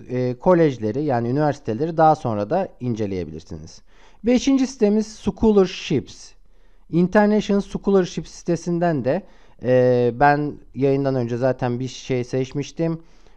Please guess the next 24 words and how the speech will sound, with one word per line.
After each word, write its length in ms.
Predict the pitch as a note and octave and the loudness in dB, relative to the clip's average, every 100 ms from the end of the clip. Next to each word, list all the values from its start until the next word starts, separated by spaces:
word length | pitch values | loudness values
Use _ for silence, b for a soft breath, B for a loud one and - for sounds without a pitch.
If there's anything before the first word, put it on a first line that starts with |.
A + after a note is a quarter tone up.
| - | -20
Şu 460 | - - D#3 - - - - - | -8 0 0 0 -6 -20 -20 -12
nerede 600 | A#2+ D3 D#3 D3 C#3+ B2 - | -4 0 0 2 0 0 -2
yaşıyorsunuz, 840 | B2 A#2+ B2+ A#2 - A2+ C3 F3 - | -4 -4 -4 -6 -6 -6 -4 -6 -4
pardon, 440 | C#3 B2 A2 G2+ A2 | 2 2 2 -2 0
nerede 400 | C#3+ D3 C#3+ A#2 - - | 0 2 0 -2 -10 -20
ç-, 400 | - A2 - G2 | -14 -14 -14 -12
okuyorsunuz, 840 | A2 A#2 - A2 - A2+ F3+ G3+ - b b b - | -8 -6 -4 -4 -4 -4 -4 -6 -12 b b b -4
e, 260 | A#2 A#2 A2+ | 0 0 0
şu 300 | F3+ F3 E3+ | 0 2 4
nerede 320 | D#3+ D3+ D3 | 4 4 2
yaşıyorsunuz 760 | A#2+ - A#2 A2 A#2 A2 G#2+ | 0 0 -4 -4 -6 -6 -4
bölümü. 480 | G#2+ G#2 G#2+ D#3+ A3+ b b b | -4 -2 -2 -4 -4 b b b
Bunları 340 | E3 G3 G#3 G3 | 0 2 2 2
seçerek 640 | G#3 G3 G#3+ F3 G#3+ - | -2 0 2 2 0 -2
hangi 420 | G3+ G3 G3 E3+ | 0 2 0 2
bölümde 320 | E3 D#3 D#3 | 2 2 0
isterseniz, 560 | D3+ - C#3 - E3 E3+ | -4 -2 -2 0 -2 0
ben 180 | D#3+ E3+ | 0 2
tarım 380 | - D#3 D#3+ | 2 2 4
bölümünü 340 | D3+ B2+ A2 G#2 | 2 2 0 -4
seçtim. 480 | G#2+ F#2+ - F#3+ A#3+ b b b - | -4 -6 -6 -8 -8 b b b -8
E, 500 | B2 B2 B2 A#2+ A#2 - | -2 0 2 0 -4 -6
arama 500 | C3+ D3+ D#3+ F#3+ G#3 | 4 6 6 4 4
yapabiliyorsunuz. 1040 | D#3+ C#3+ D3 C#3+ C3+ G#2+ A#2+ E3+ G#3 | 0 0 0 2 0 0 -2 -4 -6